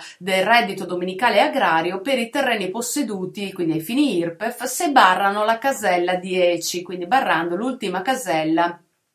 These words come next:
della, eh, del quadro, del rigo A, del quadro A, eh, la colonna dieci. Eh, naturalmente devono essere iscritti alla previdenza agricola in qualità di coltivatori diretti, eh, i familiari, eh,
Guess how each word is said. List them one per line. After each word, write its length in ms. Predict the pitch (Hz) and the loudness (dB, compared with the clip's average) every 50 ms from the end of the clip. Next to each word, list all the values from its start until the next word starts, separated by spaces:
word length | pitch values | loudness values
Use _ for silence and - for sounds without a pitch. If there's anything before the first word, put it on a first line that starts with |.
| _ - - | _ -10 -8
della, 640 | - 214 202 214 208 208 208 202 190 190 190 190 - - - - - - - | -8 -4 -2 -2 0 0 2 4 4 4 4 2 -2 -12 -18 -18 -18 -14 -2
eh, 300 | - - 202 202 196 185 | 0 2 4 4 4 4
del 240 | 185 247 254 247 247 | 4 4 4 4 4
quadro, 460 | - 214 190 185 185 180 185 196 196 | 4 6 6 6 6 4 2 -2 -2
del 160 | 190 202 202 | -2 -2 -2
rigo 340 | 196 185 185 185 190 185 175 | -2 -4 -2 0 2 4 4
A, 260 | 165 165 165 165 - - - - _ | 4 4 2 0 -2 -8 -18 -16 _
del 180 | - 185 180 180 | -6 -6 -4 -2
quadro 360 | - 180 185 170 170 165 147 | 0 0 0 0 -2 -2 -4
A, 200 | - - - - _ - - - - - | -6 -8 -12 -18 _ -20 -20 -20 -20 -6
eh, 220 | - - 208 202 190 | 2 4 4 6 6
la 120 | 202 214 | 4 2
colonna 420 | 214 - 214 196 180 180 180 180 185 | 4 2 2 4 4 2 2 0 0
dieci. 680 | 185 196 190 180 165 160 160 160 - - 165 185 - - - _ _ | 0 -2 -2 -2 0 -2 -2 -2 -4 -6 -6 -8 -10 -14 -20 _ _
Eh, 560 | - - 208 208 202 196 190 190 190 185 185 190 | -2 0 2 4 4 4 4 4 4 4 4 2
naturalmente 500 | 214 214 220 233 233 240 254 262 254 247 | 0 -2 -2 -2 0 0 0 0 0 0
devono 260 | 208 214 214 214 220 | -2 -2 -2 0 2
essere 280 | 220 226 226 - 196 190 | 2 2 2 0 -2 -4
iscritti 640 | 185 185 - - - 247 254 247 226 - - 208 | -4 -4 -6 -4 -2 0 0 0 0 -2 -2 0
alla 140 | 185 180 175 | 0 0 0
previdenza 500 | - 190 185 180 180 185 185 180 - 208 | -2 -4 -6 -6 -4 -4 -6 -4 -2 -4
agricola 640 | 202 202 214 247 254 254 254 254 - 277 277 285 277 | -4 -2 -2 0 0 0 -2 0 2 2 4 4 2
in 80 | 254 | 0
qualità 320 | - 185 170 175 175 196 190 | -2 -4 -4 -2 -2 -2 -4
di 100 | 180 175 | -4 -4
coltivatori 600 | 180 185 170 - 180 170 175 170 170 185 180 175 | -4 -4 -4 -4 -4 -4 -4 -2 -2 -4 -6 -4
diretti, 800 | - 175 170 185 180 170 170 - - _ - 240 277 302 302 - - - - - | -4 0 2 2 2 2 0 -4 -10 _ -4 -2 -2 -2 -2 -6 -12 -20 -12 -4
eh, 300 | - 208 202 190 196 - - | 2 4 6 6 6 4 6
i 140 | 262 294 302 | 6 6 6
familiari, 1160 | 294 - 269 240 233 233 226 220 220 240 262 262 254 233 220 202 190 185 180 175 175 175 - | 6 4 2 2 2 2 0 0 4 8 10 10 10 10 8 6 4 4 2 2 0 0 -2
eh, 460 | - 185 185 185 180 180 180 180 180 | -4 -2 0 0 2 2 0 -2 -4